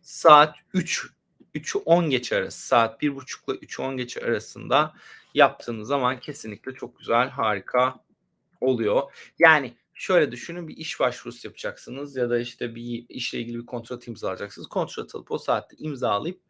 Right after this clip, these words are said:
e, e-mail atabilirsiniz mesela. Sonrasında ertesi gün kargo ile yollarsınız ama hani imzalamış ve yollamış olursunuz öncesinde. Tamam mı? Gece.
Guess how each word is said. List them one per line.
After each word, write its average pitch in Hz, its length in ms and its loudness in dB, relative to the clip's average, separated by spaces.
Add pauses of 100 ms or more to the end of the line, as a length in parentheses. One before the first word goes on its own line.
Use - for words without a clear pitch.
(440)
e, 131 60 4 (880)
e-mail 156 400 2
atabilirsiniz 127 600 -4
mesela. - 460 -16 (220)
Sonrasında 123 520 -2
ertesi 131 340 -2
gün 131 140 -12
kargo 110 380 -2
ile 143 80 0
yollarsınız 117 500 0
ama 123 200 -2 (220)
hani 143 160 0
imzalamış 135 580 2
ve 147 40 4
yollamış 123 400 -2
olursunuz 127 520 -2
öncesinde. - 600 -14 (420)
Tamam 165 280 4
mı? 101 100 -16 (400)
Gece. 107 340 0